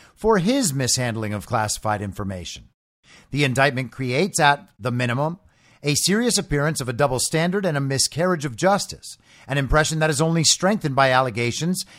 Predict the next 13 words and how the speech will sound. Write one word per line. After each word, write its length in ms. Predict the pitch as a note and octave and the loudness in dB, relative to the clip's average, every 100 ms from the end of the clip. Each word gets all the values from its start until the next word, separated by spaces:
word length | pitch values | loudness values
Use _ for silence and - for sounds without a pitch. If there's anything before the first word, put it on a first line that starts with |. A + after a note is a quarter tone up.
| - | -6
that 120 | - A3 | 0 2
a 80 | |
Biden 560 | E3+ G#2 D3+ F3 F#3+ D#3+ | 0 2 4 4 2 0
Justice 440 | A2+ D#3 D#3 F3 | 2 2 2 -2
Department 500 | - - D#3 D#3+ F#3+ | -4 0 2 2 -2
lawyer, 360 | A2+ A#2 A2 C#3 | 0 0 0 -2
quote, 460 | - - C#3 C3 - - _ - | -6 -2 0 0 -6 -20 _ -2
inappropriately 800 | A#3 A3 F3+ F3+ F#3 F#3+ F#3 F#3+ | -2 2 2 2 2 -2 -2 0
sought 420 | - D3 D3 - | 2 2 2 -2
to 100 | D#3+ | -8
pressure," 580 | - D#3+ B2+ C3 B2+ - | 0 0 0 -2 -6 -6
end 260 | C3 A2+ - | -6 -6 -6
quote, 380 | A2 G#2 C3 | -4 -4 -6